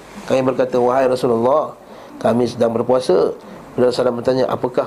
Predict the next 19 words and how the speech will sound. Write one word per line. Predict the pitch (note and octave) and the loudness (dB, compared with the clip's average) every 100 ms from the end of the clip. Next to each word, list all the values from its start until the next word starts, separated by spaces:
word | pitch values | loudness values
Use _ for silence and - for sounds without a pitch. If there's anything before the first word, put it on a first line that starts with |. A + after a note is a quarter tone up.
| - | -2
kalian | A#2+ B2+ B2 | 2 2 0
berpuasa | A#2+ B2 A#2 D3+ | -2 -2 2 0
semalam, | C#3+ C#3 D#3 G#3 E3 G#2+ - | 2 0 0 0 -2 -6 -10
kemarin?' | - C3+ E3 F3 A#2 - - - - - | -2 0 2 0 -2 -10 -18 -20 -18 -8
Kami | - B2+ | -2 0
menjawab, | B2 B2 C3+ - | 2 2 2 0
'Tidak.' | A2+ C3+ D#3+ - - - - - | 2 2 2 -2 -14 -20 -20 -6
Beliau | G#2+ G2+ | -2 0
berkata, | G#2 A#2+ | 0 -2
'Apakah | A#2+ A#2+ - C#3 | -2 -2 -2 0
kalian | C3+ C#3 | 0 0
akan | B2+ C3 C3 | 0 -2 0
berpuasa | C#3 C#3 | -2 0
besok?' | D3+ D3+ F#3+ - - - - | 0 2 0 -2 -6 -20 -8
'Tidak.' | A2+ C3 C#3+ - - | -2 0 0 -4 -10
Beliau | B2 | -8
bersabda, | G#2+ B2 A#2 D3+ C3+ | -4 -2 0 0 0
'Hendaklah | A#2+ C3 A2+ A#2 A2 | -2 -2 0 -4 -2
kalian | A#2 A#2+ C#3+ | 0 2 2